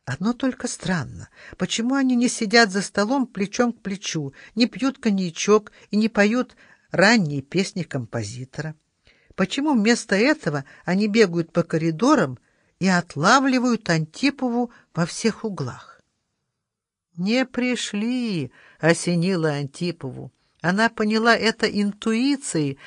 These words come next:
которая бывает глубже, чем знание. «Не пришли.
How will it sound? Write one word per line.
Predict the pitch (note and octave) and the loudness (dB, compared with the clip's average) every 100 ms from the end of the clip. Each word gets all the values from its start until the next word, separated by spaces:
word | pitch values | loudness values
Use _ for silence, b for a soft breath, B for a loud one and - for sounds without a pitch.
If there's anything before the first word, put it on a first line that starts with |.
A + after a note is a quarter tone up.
| B B B | B B B
которая | - F#3 A3+ A3 | 2 4 6 6
бывает | G3 G3+ G#3+ G3+ | 6 4 4 2
глубже, | E3 F3 A3 E3+ F3 | 0 2 2 0 -4
чем | D#3+ F#3+ F3+ | -4 -2 -2
знание. | E3 F3 D3 A#2+ G#2 - - _ _ _ | -2 0 -2 -4 -10 -16 -20 _ _ _
«Не | F3+ A#3 C#4+ | 0 2 2
пришли. | C#4 C4+ B3 - G#3+ F#3+ C3 | 0 -2 -2 -4 -2 -2 -4